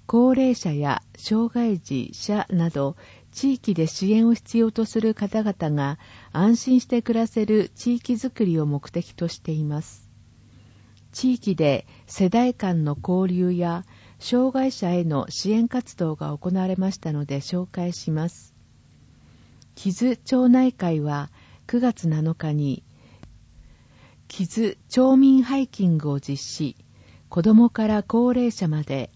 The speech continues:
大勢で木津八海山林道ハイキングコースを散策しながら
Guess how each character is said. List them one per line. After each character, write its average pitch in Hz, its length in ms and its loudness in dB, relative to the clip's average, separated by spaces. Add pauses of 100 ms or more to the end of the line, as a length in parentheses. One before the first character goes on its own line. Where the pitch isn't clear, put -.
(340)
大 233 200 0
勢 240 280 0
で 156 340 -6 (380)
木 190 180 -2
津 208 240 -2
八 185 200 -4 (100)
海 247 200 0
山 240 320 4
林 226 280 4
道 156 200 -2
ハ 180 180 -4
イ 233 80 -2
キ 247 180 2
ン 233 60 6
グ 240 120 2
コ 247 200 -2
ー 233 40 0
ス 165 260 -8
を 131 220 0
散 208 260 -2
策 202 280 -6
し - 160 -4
な 185 140 2
が 185 120 0
ら 175 200 -4